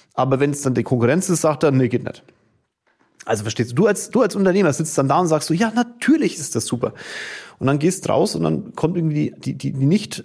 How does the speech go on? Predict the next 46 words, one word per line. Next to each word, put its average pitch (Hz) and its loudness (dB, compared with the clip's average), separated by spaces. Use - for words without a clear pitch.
in 135 -2
deiner 143 2
Welt 156 2
lebenden 139 2
Menschen 160 0
oder 127 0
was 123 -4
auch 127 -2
immer 147 2
auf 131 0
dich 123 -2
zu - -2
und 165 4
sagt 135 0
so, - -8
„Hey, 139 0
hinterfrag 131 -2
das - -6
mal.“ - -8
Weil 143 2
unter 156 4
uns, 165 0
dieser 131 0
Vorteil, 170 2
den 120 2
man 117 0
da 117 0
generiert, 117 2
und 110 -6
das 101 -4
möchte 135 0
ich 117 0
jetzt 127 0
mal 117 2
für 107 -4
alle 160 2
Unternehmer, 151 2
die 139 0
hier 135 2
zuhören 139 2
und 120 0
Gewinnvorträge 151 2
in 151 2
ihren 151 2
Bilanzen 139 0
haben. - -6